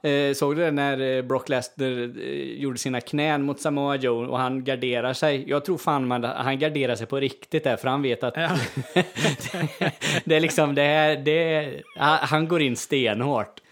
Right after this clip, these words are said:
Speaker 2: Ja, men jag tycker det är ofta man ser att, att Brock Lesnar ser ett, alltså han verkar ganska stiff i sina
Speaker 1: Ja,
Speaker 2: grejer.
Speaker 1: men det, det är han ju, verkligen. Jag, jag tror att han,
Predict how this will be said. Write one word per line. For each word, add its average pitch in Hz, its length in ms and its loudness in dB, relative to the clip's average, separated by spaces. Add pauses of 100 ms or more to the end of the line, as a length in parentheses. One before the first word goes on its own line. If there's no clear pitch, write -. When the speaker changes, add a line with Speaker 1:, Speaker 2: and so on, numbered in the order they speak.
(120)
Speaker 2:
Ja, 139 140 -4
men 175 140 -2
jag 165 140 -2
tycker 196 180 -8
det 202 60 -4
är - 80 -4
ofta 208 300 -2
man 247 140 0
ser 151 180 2
att, 139 360 -4
att - 160 -4
Brock 143 220 -8
Lesnar - 240 -4
ser 139 200 -4
ett, - 140 -10 (160)
alltså 135 200 -2
han 143 160 -2
verkar 143 240 -4
ganska 143 280 -6
stiff - 460 -6
i 135 100 -6
sina 123 140 -2
Speaker 1:
Ja, 127 260 4
Speaker 2:
grejer. 120 120 0
Speaker 1:
men 120 100 -2
det, 120 260 0
det 131 140 0
är 110 100 2
han 104 140 -4
ju, - 240 -8 (120)
verkligen. 110 460 -2
Jag, 117 220 -2
jag 127 180 -2
tror 123 140 0
att 110 100 -4
han, 107 460 -4